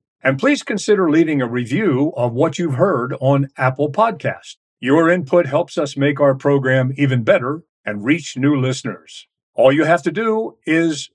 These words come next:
open up the podcast app on your phone, look for Ancient Words, Modern Message,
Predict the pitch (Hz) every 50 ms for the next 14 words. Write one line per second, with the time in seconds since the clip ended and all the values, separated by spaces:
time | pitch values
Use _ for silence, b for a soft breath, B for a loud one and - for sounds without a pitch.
0 | _ - 180 202 220 220 226 220 214 214 208 - 202 139 135 - - 156 190 202
1 | 175 - - 196 208 190 - - - 135 135 143 139 - 139 135 139 156 175 175
2 | - - 117 104 104 110 127 139 156 - _ _ _ _ - 117 135 202 220 220
3 | - - 185 170 160 160 147 147 143 143 143 _ _ _ - 170 180 202 196 -
4 | 214 - 123 127 123 127 139 151 147 143 - - - _ _ _ - 98 98 107
5 | 110 131 147 170 175 156 156 139 127 - - 123 135 139 - - -